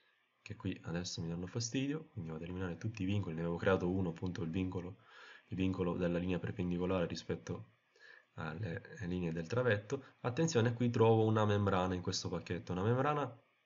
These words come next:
che va dal, mm, la me-, la membrana di facciata che va dal, mm, pannello M D F della copertura fino al pannello M D F dietro il mio rivestimento in larice. Quindi faccio un offset di due millimetri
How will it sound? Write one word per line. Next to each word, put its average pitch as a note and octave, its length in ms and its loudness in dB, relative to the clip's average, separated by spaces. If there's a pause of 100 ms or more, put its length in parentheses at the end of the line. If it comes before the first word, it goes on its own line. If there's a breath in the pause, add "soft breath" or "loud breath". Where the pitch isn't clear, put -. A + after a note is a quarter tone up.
(600)
che F#2+ 160 -2
va F#2+ 260 2
dal, F2+ 480 -2 (640 loud breath)
mm, E2 1200 -8
la D#2+ 120 -4
me-, E2+ 200 0
la F2+ 100 0
membrana F2+ 320 4
di E2+ 120 2
facciata E2 540 0
che E2+ 120 -2
va F2+ 240 0
dal, E2+ 540 -2 (1700 soft breath)
mm, F2 160 -4
pannello A2 360 6
M F#2 100 4
D G2+ 180 4
F G2+ 140 0
della F2+ 180 2
copertura G#2 800 0 (320)
fino A2 240 2
al F#2 100 0
pannello G#2 320 2
M G2+ 120 0
D A2 180 4
F G#2 220 -2
dietro A#2 760 2
il A2 120 -4
mio G2+ 160 2
rivestimento F#2 600 -2
in D#2+ 60 -6
larice. D#2 400 -8
Quindi F#2+ 240 -2
faccio G2 340 0
un F2 160 0
offset A2+ 360 0
di E2+ 120 -2
due G#2+ 140 2
millimetri F#2 760 -2